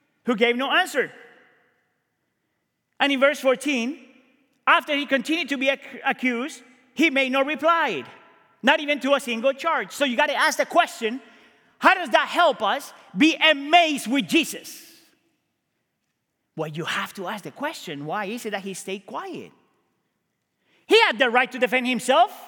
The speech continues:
Amen? He could have done it. Amen? Why is it that he chose to stay quiet? Remember how I told you that if Jesus was gonna go to the cross, was not going to be because someone p-,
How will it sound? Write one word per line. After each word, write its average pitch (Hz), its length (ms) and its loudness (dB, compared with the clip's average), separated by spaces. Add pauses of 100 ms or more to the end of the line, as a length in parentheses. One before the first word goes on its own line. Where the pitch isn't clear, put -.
(200)
Amen? 311 280 2 (1200)
He 427 120 4
could 381 200 0
have 233 100 2
done 262 240 0
it. 415 160 -6 (180)
Amen? 330 260 4 (1300)
Why 262 180 2
is 277 80 -8
it 285 60 -10
that 262 100 -2
he 208 220 -8
chose 202 400 -4
to 175 100 -14
stay 156 240 -14
quiet? 123 460 -18 (1400)
Remember 247 380 -2
how 269 160 0
I 185 60 -2
told 190 280 -8
you 196 160 -10 (1080)
that 190 120 -2
if 170 120 -10
Jesus 226 260 -8
was 226 220 -4
gonna 220 220 -6
go 196 200 -6
to 202 80 -8
the 185 100 -10
cross, 147 300 -12 (1000)
was 175 220 -4
not 220 220 -2 (300)
going 196 220 -8
to 185 100 -12
be 165 160 -8
because 156 280 -14
someone 190 380 -6
p-, - 220 -20